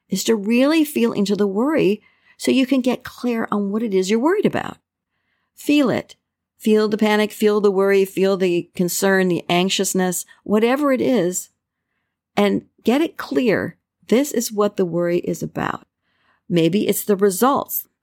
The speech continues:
the process that's happening. Is a person getting hurt or injured? What is it that you're so concerned on?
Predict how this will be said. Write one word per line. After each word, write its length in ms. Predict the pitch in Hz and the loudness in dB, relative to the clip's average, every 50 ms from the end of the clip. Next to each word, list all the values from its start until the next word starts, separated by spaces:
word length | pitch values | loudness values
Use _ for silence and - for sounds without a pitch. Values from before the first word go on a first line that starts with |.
| _ _ _ | _ _ _
the 80 | - 240 | -6 -6
process 600 | - - - - 220 - 226 226 220 - 214 196 | -6 -6 -4 -2 0 2 2 2 0 0 -2 -2
that's 180 | - 196 196 - | -2 -4 -4 -2
happening. 600 | 220 220 214 214 - 202 175 170 131 101 190 175 - _ _ _ _ _ - _ - | 0 0 0 0 0 0 -2 0 0 -2 -4 -6 -10 _ _ _ _ _ -10 _ -2
Is 140 | 180 175 | 0 2
a 60 | 190 190 | 0 0
person 400 | - - 208 202 196 - 208 190 | 0 0 0 0 2 2 0 0
getting 240 | 202 185 185 190 | 2 0 0 0
hurt 280 | 175 - 208 202 202 196 | -2 0 2 2 2 2
or 120 | - 185 | 0 0
injured? 560 | 196 - 190 190 190 190 180 165 160 147 160 _ _ _ _ _ _ _ _ _ - | 0 0 0 -2 0 0 0 0 0 -2 -4 _ _ _ _ _ _ _ _ _ -10
What 340 | 175 165 185 208 220 - - | -4 0 0 2 2 0 2
is 200 | - 214 208 202 | 0 0 2 0
it 100 | 208 - | 0 -2
that 140 | - - - | -4 -4 -4
you're 120 | - 175 180 | -4 -4 -4
so 300 | - - 175 175 175 175 | -4 -2 -2 -2 -2 -2
concerned 460 | - 180 175 - - 160 160 160 165 | -4 -6 -6 -6 -4 -4 -4 -2 -4
on? 300 | 160 156 - 170 165 | -4 -6 -8 -10 -14